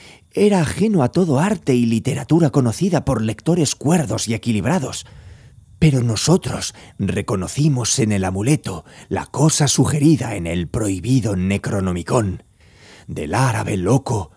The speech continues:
Abdul al-Hazred, el horrible símbolo del culto de los devoradores de cadáveres de la inaccesible Leng, en la Asia Central. No nos costó ningún trabajo localizar los siniestros rasgos descritos por el antiguo demonólogo árabe.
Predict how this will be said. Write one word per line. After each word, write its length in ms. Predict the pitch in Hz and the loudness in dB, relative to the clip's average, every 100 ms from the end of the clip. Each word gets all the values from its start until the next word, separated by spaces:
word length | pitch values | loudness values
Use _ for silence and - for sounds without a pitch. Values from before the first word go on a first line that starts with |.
| _ - | _ -2
Abdul 560 | 101 - 131 104 73 | -2 -2 -2 -2 -4
al-Hazred, 680 | - 107 73 - - 101 - - _ _ _ _ _ _ _ _ - | -6 -6 -6 -8 -6 -6 -8 -12 _ _ _ _ _ _ _ _ -6
el 220 | 101 98 | -2 -2
horrible 560 | 98 113 143 113 110 110 | -2 4 4 6 4 2
símbolo 640 | - 135 147 123 113 101 | 0 0 0 0 -2 -4
del 240 | 104 95 | -4 -6
culto 500 | - 151 147 107 113 | -2 4 4 2 -2
de 120 | 98 90 | -2 -2
los 200 | 85 - | -4 -6
devoradores 680 | 92 92 95 107 110 90 | -6 -6 -4 -2 -2 -4
de 120 | 92 - | -6 -6
cadáveres 680 | - 120 113 107 92 - - - - 170 | -6 -4 -4 -4 -6 -6 -10 -18 -16 -8
de 160 | 82 | -6
la 120 | 143 | -4
inaccesible 880 | 90 90 - - - 131 120 95 90 | -6 -6 -8 -6 -4 0 0 -2 -4
Leng, 540 | 85 101 90 69 - _ _ _ _ | -4 -4 -6 -12 -20 _ _ _ _
en 180 | 101 95 | -4 -4
la 220 | 82 107 | -4 -4
Asia 300 | 107 - - | -4 -4 -6
Central. 640 | - 95 82 92 82 67 - _ _ _ _ _ _ _ | -8 -8 -6 -4 -4 -6 -18 _ _ _ _ _ _ _
No 180 | 139 147 | 0 2
nos 220 | 139 135 | 4 2
costó 360 | - 123 - 131 | 2 -2 2 2
ningún 380 | 110 104 123 123 | 2 2 2 2
trabajo 480 | - 117 123 - 110 | 0 -2 -2 0 0
localizar 560 | 104 104 104 - 127 | 0 -2 -2 0 0
los 220 | 113 104 | 2 0
siniestros 720 | - 110 101 127 - 123 92 101 | 0 0 2 0 2 -2 -2 -2
rasgos 480 | 131 120 95 90 | -2 -2 -6 -8
descritos 640 | 101 95 - 131 117 104 - | -6 -6 -2 -2 -2 -6 -4
por 140 | 107 | -4
el 120 | 87 | -4
antiguo 560 | 85 82 127 123 95 92 | -6 -2 0 0 0 -2
demonólogo 760 | 92 87 90 113 92 87 90 | -2 -2 0 0 0 -2 -2
árabe. 460 | 95 95 87 - | -2 -6 -8 -10